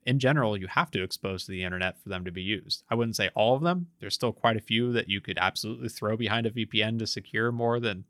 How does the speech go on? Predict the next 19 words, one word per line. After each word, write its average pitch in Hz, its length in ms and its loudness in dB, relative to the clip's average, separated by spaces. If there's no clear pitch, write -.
exposing 113 400 0
it 107 100 -4
directly, 110 460 0
but 95 260 -2
it's - 100 -20
kinda 147 240 0
tough - 200 0
to 113 60 -14
do 113 60 -2
that 110 180 2
with 101 120 -6
your 98 100 -2
email 95 300 0
server, 85 380 -6
at - 100 -14
least, 85 360 -10
as 90 140 -10
an 87 80 -10
example. 85 520 -10